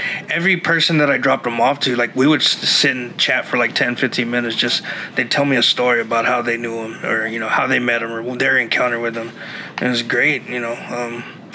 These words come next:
even people that I guess di-, hadn't heard about it yet, but we'd be out, like, at a restaurant, like, promoting it, they'd look at the poster and they'd be like, "Oh, well, are you selling these? How many are they? How much are they?"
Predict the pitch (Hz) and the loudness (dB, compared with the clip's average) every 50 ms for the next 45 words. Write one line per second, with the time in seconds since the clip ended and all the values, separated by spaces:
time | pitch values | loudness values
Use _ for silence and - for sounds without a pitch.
0 | - - - - - - - 147 160 175 165 - - 175 170 170 165 165 160 147 | -8 -8 -8 -8 -6 -2 0 2 2 4 2 4 2 2 4 6 4 4 6 4
1 | 143 135 131 - - - 131 131 139 143 139 - - - 135 139 139 - - 143 | 2 2 0 0 0 -2 0 0 0 0 0 0 -2 0 0 0 2 2 2 2
2 | 143 143 127 - - 135 139 160 180 175 139 131 131 131 127 120 127 131 131 120 | 2 0 2 2 2 4 4 4 2 2 2 2 4 4 2 2 2 2 0 2
3 | 120 123 120 123 135 139 131 131 131 123 120 123 135 131 127 123 117 127 120 117 | 0 0 2 2 2 2 2 2 2 2 4 4 4 4 2 2 2 0 0 0
4 | 117 120 127 127 127 - - 131 120 117 113 117 117 113 - - 123 120 123 139 | 2 2 2 2 2 2 2 2 0 0 0 -2 -4 -2 -2 -2 0 2 4 4
5 | 156 147 139 131 127 131 127 - - - - - - - - - - 127 123 131 | 4 4 2 2 0 0 0 -2 -8 -10 -10 -10 -10 -12 -6 -2 -2 0 2 2
6 | 139 139 - 135 120 123 - - - 160 180 175 - - - 127 123 120 117 117 | 2 2 2 0 -2 -2 -4 -2 0 2 2 4 2 2 4 4 4 4 2 0
7 | 117 117 120 120 117 120 120 120 120 117 113 117 98 - 151 147 139 127 120 117 | -2 -2 -2 -2 -2 -2 -4 -4 -2 -2 -4 -4 0 2 2 2 4 2 0 0
8 | 117 120 113 - - - - - - - - - 160 160 165 165 151 143 139 135 | -2 -4 -4 -6 -6 -8 -10 -6 -2 0 2 2 2 2 2 2 2 2 2 2
9 | 123 139 143 151 147 143 143 139 135 143 147 147 143 131 123 135 139 143 143 147 | 2 2 2 2 2 2 0 0 2 2 2 2 0 0 0 0 2 2 2 2
10 | 143 - 147 147 151 147 139 135 127 | 2 2 2 4 4 4 2 2 0